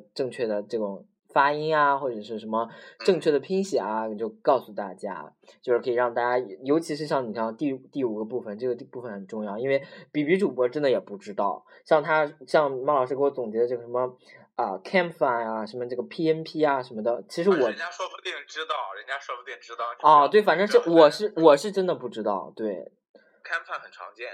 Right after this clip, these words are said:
Speaker 2: 这个，
Speaker 1: 哦，我真的，我真的，
Speaker 2: 就
Speaker 1: 我真的不知道，
Speaker 2: 听大家
Speaker 1: 所以就是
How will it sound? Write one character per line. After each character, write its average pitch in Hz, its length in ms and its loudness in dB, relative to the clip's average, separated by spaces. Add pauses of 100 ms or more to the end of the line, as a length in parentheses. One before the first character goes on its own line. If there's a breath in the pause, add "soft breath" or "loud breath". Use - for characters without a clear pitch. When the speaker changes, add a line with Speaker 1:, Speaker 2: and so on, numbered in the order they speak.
Speaker 2:
这 - 120 -20
个， - 60 -20 (140)
Speaker 1:
哦， 131 80 4
我 127 160 6
真 156 120 -4
的， 175 80 2
我 135 100 2
真 143 120 -4
的， 151 80 0
Speaker 2:
就 139 40 0
Speaker 1:
我 123 200 2
真 156 140 -2
的 151 80 2
不 131 120 -8
知 - 0 -
道， - 40 0
Speaker 2:
听 135 80 4
大 113 120 4
家 127 60 -8
Speaker 1:
所 147 120 6
以 151 80 4
就 156 100 -6
是 156 240 4